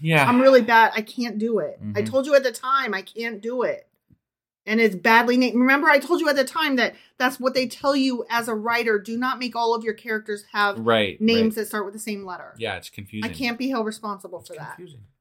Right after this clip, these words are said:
Speaker 2: Okay? That's God's
Speaker 1: Samuel,
Speaker 2: fault.
Speaker 1: I think, had the good hair.
Speaker 2: Samuel had the good hair.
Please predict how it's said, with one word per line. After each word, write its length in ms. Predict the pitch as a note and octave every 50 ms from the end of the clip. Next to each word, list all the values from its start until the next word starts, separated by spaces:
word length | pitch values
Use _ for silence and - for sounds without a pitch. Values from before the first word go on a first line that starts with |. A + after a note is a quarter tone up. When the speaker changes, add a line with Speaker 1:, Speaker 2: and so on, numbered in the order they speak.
| _ _
Speaker 2:
Okay? 280 | - A3+ A#3+ C4+ C4+ _ _ _ _ _
That's 320 | - G#3+ A#3 B3 A#3+ - G#3+
God's 400 | F#3+ F#3+ A3 G#3 G3+ G3+ G3 -
Speaker 1:
Samuel, 300 | - D#3+ F#3+ G3+ F#3 C#3+
Speaker 2:
fault. 100 | A#2 G#2+
Speaker 1:
I 20 |
think, 180 | G#2+ A2+ G#2 G#2
had 140 | G#2+ F#2+
the 60 | - F2
good 200 | F2+ G2 F#2+ F2+
hair. 260 | F#2 D#2 - - _ _ _ _ _ _ _ _ _ _
Speaker 2:
Samuel 560 | - - B3 C4 C4+ C4+ C4+ C#4 C4+ C4+ B3+
had 220 | B3+ B3+ B3 A3
the 80 | A#3 A3
good 240 | G#3+ - A3 G#3+ A3
hair. 580 | G#3+ G#3+ G3+ F#3+ F#3 F3+ F3+ F3+ F3+ F3+ _